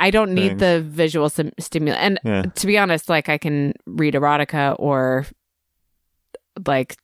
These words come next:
Speaker 1: s-, certain programs or whatever, like,
Speaker 2: Mm-hmm.
Speaker 1: will get me to the same place. But then I just watch, and then
Speaker 2: Yeah.
Speaker 1: I, and then I'm fine.
Speaker 2: So you mentioned that before dating Mike.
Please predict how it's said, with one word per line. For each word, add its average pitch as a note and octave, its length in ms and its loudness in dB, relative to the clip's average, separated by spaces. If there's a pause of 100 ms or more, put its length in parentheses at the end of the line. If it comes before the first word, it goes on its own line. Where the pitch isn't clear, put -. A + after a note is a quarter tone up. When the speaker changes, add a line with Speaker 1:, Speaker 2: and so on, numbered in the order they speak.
(100)
Speaker 1:
s-, - 160 -12 (140)
certain C#3 680 0 (160)
programs C#3 680 -2
or B2+ 80 0
whatever, C3+ 520 0 (100)
like, B2 180 0
Speaker 2:
Mm-hmm. - 880 -12
Speaker 1:
will C#3+ 180 2
get C#3+ 220 -2
me C3+ 200 0
to - 140 -4
the D3 60 -4
same - 260 -4
place. C3+ 520 -2
But - 240 -2 (560)
then A#3+ 200 4
I G#3+ 120 4
just F3+ 260 -2
watch, - 420 -2 (140)
and D#3+ 160 2
then D3 120 4
Speaker 2:
Yeah. C#3 120 2
Speaker 1:
I, D3 120 -2 (440)
and D#3+ 140 2
then C#3+ 100 2
I'm C3 140 2
fine. B2 360 -6 (600)
Speaker 2:
So D3 100 0
you D#3+ 100 4
mentioned D3+ 600 2
that A#2 500 2 (420)
before A#2+ 540 2
dating G#2+ 380 0
Mike. F#2 340 0